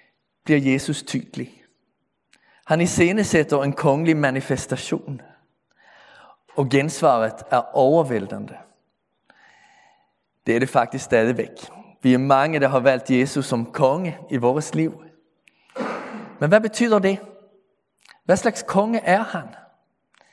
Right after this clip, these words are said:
Det skal prædiken i dag handle om. Det første, vi noterer, er, at Jesus er en konge med autoritet. Han har spurgt en ejer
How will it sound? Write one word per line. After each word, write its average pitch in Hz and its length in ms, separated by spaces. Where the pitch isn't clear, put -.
Det - 100
skal 156 140
prædiken 147 460
i 127 100
dag 117 340
handle 110 380
om. - 140
Det 156 100
første, 240 320
vi - 80
noterer, 160 420
er, 143 200
at 139 140
Jesus 185 340
er 170 60
en 127 100
konge 151 300
med 185 140
autoritet. - 920
Han 156 140
har 160 40
spurgt 185 460
en 160 120
ejer 156 460